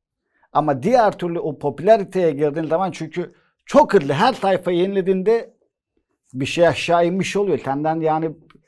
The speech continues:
sabah gördüğünüz akşam unutuyor bu ülkede.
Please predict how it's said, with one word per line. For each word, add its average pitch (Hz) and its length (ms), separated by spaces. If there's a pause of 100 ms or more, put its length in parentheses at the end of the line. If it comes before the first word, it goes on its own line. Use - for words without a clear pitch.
(220)
sabah 147 440
gördüğünüz 156 420 (260)
akşam 165 420
unutuyor 196 480
bu 127 120
ülkede. 101 300